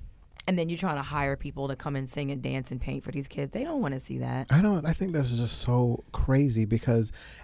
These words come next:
Speaker 2: as a child, the majority of children don't even know what's going on. Like,
Speaker 1: Thank you. That's why I like this one-year-old being in court. Really?
Speaker 2: Right. Like, you, you, you have a right to a lawyer. I don't even know what a lawyer is. Like, what?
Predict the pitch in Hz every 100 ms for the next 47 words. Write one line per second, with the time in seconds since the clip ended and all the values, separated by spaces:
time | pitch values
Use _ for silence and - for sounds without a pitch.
0 | - 139 156 135 - 147 156 135 107 101
1 | - - - - 131 147 143 147 143 156
2 | 135 156 135 127 135 127 131 135 - 117
3 | 120 123 117 98 107 110 - 107 101 -
4 | - 226 226 190 147 127 247 - 294 262
5 | 233 233 - 185 196 185 180 170 165 165
6 | 151 - 151 156 - - - - - -
7 | - - - - - 147 175 180 185 -
8 | - - - - - - - - 156 139
9 | 131 123 143 151 - 131 123 - 139 135
10 | - - 135 123 127 113 - 123 117 120
11 | 101 - 214 262 285 269 254 233 220 196
12 | 196 185 185 123 127 - 147 147 - 175